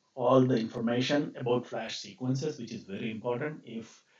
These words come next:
the communication, communication control has to be turned off, then, you know, we need to know exactly, uh, what all are the requirements. So all iso one four two two nine command sequences.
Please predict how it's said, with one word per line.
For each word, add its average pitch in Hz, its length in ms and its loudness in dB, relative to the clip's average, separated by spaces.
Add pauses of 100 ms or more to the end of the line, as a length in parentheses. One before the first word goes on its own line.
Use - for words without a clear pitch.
(340)
the 127 120 -10
communication, 131 560 6
communication 131 500 2
control 127 380 4
has 127 300 0
to 131 80 -2
be 117 100 -4
turned 120 300 0
off, 104 440 -2
then, 110 420 -6 (140)
you 131 120 -8
know, 110 200 -8
we 113 60 -8
need 110 320 -8
to 120 80 -18
know 110 200 -2
exactly, 107 680 -6 (420)
uh, 107 220 -4
what 117 340 -6
all 110 220 2
are 113 60 0
the 113 100 -6
requirements. 110 800 -6 (340)
So 131 180 2
all 131 280 6
iso 131 300 4
one 131 200 8
four 120 200 2
two 127 120 0
two 123 120 0
nine 117 260 0
command 113 360 -6
sequences. 131 760 -2